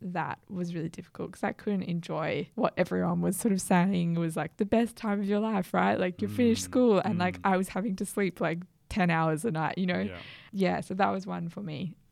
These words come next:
Speaker 1: Um, but what about you? What does burnout look like for you?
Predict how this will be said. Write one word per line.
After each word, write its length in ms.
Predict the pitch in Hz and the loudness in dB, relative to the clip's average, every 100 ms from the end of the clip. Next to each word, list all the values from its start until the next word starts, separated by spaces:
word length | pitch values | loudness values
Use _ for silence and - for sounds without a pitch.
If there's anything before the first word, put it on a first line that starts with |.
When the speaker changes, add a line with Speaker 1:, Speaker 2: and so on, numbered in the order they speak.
| _ | _
Speaker 1:
Um, 200 | 185 175 | -2 -2
but 120 | 170 190 | -2 0
what 140 | 185 | 0
about 200 | 185 185 | -2 -4
you? 140 | 190 | -6
What 180 | 180 - | -8 -10
does 160 | 208 180 | -10 -10
burnout 380 | 180 165 151 - | -8 -8 -8 -10
look 160 | 180 | -10
like 180 | - 170 | -12 -12
for 140 | - 175 | -10 -6
you? 300 | 170 165 | -6 -6